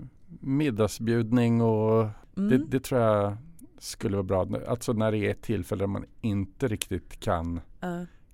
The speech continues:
Speaker 1: kasta sig på varandra och praktisera direkt,
Speaker 2: Just det.
Speaker 1: utan att
Speaker 2: Mm.
Speaker 1: nu har vi ett samtal som får ta tid.
Speaker 2: Ja.
Speaker 1: Och
Speaker 2: Gå en lång promenad är
Speaker 1: Ja.
Speaker 2: också bra.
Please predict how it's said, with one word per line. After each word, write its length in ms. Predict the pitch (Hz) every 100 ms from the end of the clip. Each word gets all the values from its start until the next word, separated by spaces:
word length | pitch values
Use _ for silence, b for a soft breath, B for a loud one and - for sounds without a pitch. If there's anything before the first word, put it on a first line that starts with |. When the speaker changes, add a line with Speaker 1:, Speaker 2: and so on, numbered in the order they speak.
| -
Speaker 1:
kasta 320 | - - 95
sig 140 | 95
på 180 | 85 90
varandra 460 | 87 87 87 90 90
och 260 | 98 87
praktisera 580 | - 85 104 - 87 87
direkt, 240 | 90 85
Speaker 2:
Just 200 | - 87
det. 60 | -
Speaker 1:
utan 60 | 95
att 260 | 90 - - - - - -
Speaker 2:
Mm. 340 | 185 196 220 -
Speaker 1:
nu 100 | -
har 180 | 101
vi 80 | 92
ett 80 | 92
samtal 380 | - 87 - 95
som 180 | - 92
får 400 | - 95 90 90
ta 240 | - -
tid. 360 | 151 98 85 -
Speaker 2:
Ja. 100 | 190
Speaker 1:
Och 260 | - 90 90 b b b b b -
Speaker 2:
Gå 140 | -
en 160 | 214 208
lång 180 | 208 170
promenad 480 | - 160 160 226 214
är 40 |
Speaker 1:
Ja. 100 | 123
Speaker 2:
också 120 | 147
bra. 200 | 196 214